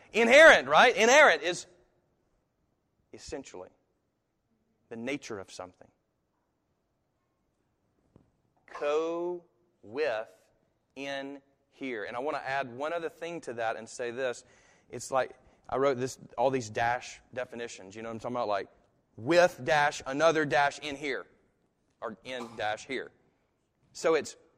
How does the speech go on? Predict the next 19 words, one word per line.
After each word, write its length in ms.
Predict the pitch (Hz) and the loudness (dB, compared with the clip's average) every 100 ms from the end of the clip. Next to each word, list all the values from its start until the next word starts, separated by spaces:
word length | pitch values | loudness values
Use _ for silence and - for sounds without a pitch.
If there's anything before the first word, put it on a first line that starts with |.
| _ _ | _ _
with 440 | 107 147 180 190 - - | -8 0 2 0 -2 -12
another 600 | 160 156 156 139 120 101 _ | -10 -6 -6 -6 -8 -12 _
in 160 | 139 123 | -16 -14
here. 260 | 120 98 - - _ _ _ _ _ | -10 -10 -12 -20 _ _ _ _ _
Isn't 260 | 226 240 262 | 6 8 8
that 140 | 277 | 8
what 140 | 269 233 | 6 6
God 220 | 277 277 | 6 4
wants 160 | 277 | 0
to 80 | 269 | -4
do? 320 | 233 294 359 349 - _ _ _ _ _ 269 _ _ _ _ _ _ _ _ | -2 0 0 -4 -20 _ _ _ _ _ _ _ _ _ _ _ _ _ _
Right 160 | 196 277 | 4 6
or 80 | 320 | 10
wrong? 320 | 349 370 349 - - _ _ _ _ _ _ _ _ _ _ _ | 10 8 4 -12 -20 _ _ _ _ _ _ _ _ _ _ _
He 260 | - 190 233 | -10 -6 -6
wants 420 | 220 202 175 - | -4 -6 -8 -12
to 140 | - 135 | -12 -12
be 380 | 123 139 117 - - - | -8 -8 -8 -14 -20 -16
in 360 | 170 180 190 190 | -8 -6 -6 -10